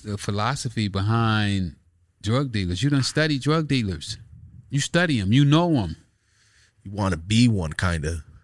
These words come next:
Speaker 1: Probably so.
Speaker 2: That's, I think, a big thing about it.
Speaker 1: So that, that's how, that's how I went back to prison, you know.
Speaker 2: And they hit you with a life sentence when you're trying to go straight.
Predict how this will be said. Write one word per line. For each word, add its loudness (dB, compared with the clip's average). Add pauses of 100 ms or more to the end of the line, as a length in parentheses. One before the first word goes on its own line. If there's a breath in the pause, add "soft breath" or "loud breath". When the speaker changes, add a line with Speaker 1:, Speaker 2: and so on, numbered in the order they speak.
(380 soft breath)
Speaker 1:
Probably -2
so. -6
Speaker 2:
That's, 0
I 2
think, -2
a 0
big -2
thing -2
about -4
it. -16 (200)
Speaker 1:
So -6 (280 soft breath)
that, -4
that's -6
how, -2
that's -4
how -6
I -4
went -6
back -4
to -8
prison, -6 (220)
you -16
know. -18 (320 loud breath)
Speaker 2:
And 2
they 4
hit 4
you 2
with 4
a 2
life 2
sentence 0
when -4
you're -4
trying -4
to -6
go -4
straight. -4